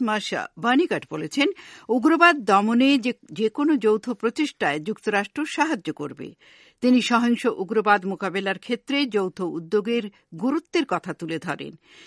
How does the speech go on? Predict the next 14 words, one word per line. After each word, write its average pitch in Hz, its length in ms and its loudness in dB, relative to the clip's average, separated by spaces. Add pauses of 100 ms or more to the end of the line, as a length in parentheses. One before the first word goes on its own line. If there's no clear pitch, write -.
(120)
তিনি 269 180 4 (100)
আরও 226 240 6
জানিয়েছেন 202 580 0
যে - 180 -2
ইসলামিক 262 600 0
স্টেটকে - 600 -2
প্রতিহত 214 560 -6
করার 214 340 0
লক্ষ্যে 220 500 -4 (500)
তাদের 208 320 4
কাছে 240 280 -4 (120)
সকল 269 400 0
ব্যবস্থা 170 540 -4
রয়েছে। 143 380 -12